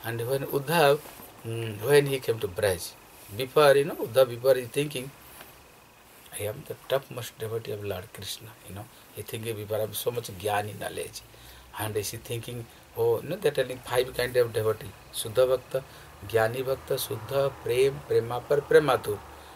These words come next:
You know, after devotee, you know, devotee is the, um, um, this devotee finish there.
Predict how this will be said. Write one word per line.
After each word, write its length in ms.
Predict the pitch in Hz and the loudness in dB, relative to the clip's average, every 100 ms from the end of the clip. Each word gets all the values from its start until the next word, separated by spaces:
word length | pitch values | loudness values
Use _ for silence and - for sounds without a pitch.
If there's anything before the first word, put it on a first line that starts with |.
| - 113 | -16 -12
You 60 | |
know, 160 | 127 135 | -10 0
after 420 | 120 120 147 139 - - - - - - 120 | 2 4 6 6 2 -14 -16 -18 -16 -4 6
devotee, 360 | 127 151 147 | 8 8 6
you 60 | 139 | 0
know, 80 | 143 | 4
devotee 360 | 127 135 143 | 6 6 4
is 100 | 139 | 2
the, 120 | 139 - - - - - - | 0 -2 -10 -20 -20 -16 -10
um, 120 | 123 131 | -8 -4
um, 400 | 123 123 135 151 | -4 -4 -6 -6
this 160 | 135 - | -6 2
devotee 500 | 131 131 151 147 139 - - | 8 10 8 6 -2 -8 -6
finish 280 | 139 139 | -4 -2
there. 420 | 127 120 131 107 | -4 6 8 8